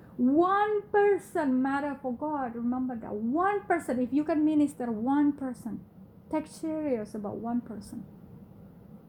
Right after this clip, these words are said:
And you already done the will of God. I'm, I'm not perfect. I'm still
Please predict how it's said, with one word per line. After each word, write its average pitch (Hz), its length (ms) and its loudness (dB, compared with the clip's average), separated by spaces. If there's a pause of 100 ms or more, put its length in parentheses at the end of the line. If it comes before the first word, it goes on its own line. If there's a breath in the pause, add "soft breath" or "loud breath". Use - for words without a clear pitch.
(1400)
And 214 140 -2
you 247 120 2
already 220 360 -4
done 208 300 -10
the 208 80 -10
will 208 240 -10
of 190 120 -14
God. 233 220 -12 (3500)
I'm, 330 280 2
I'm 320 240 0
not 311 200 -4
perfect. - 480 -12
I'm 233 220 0
still 247 460 -4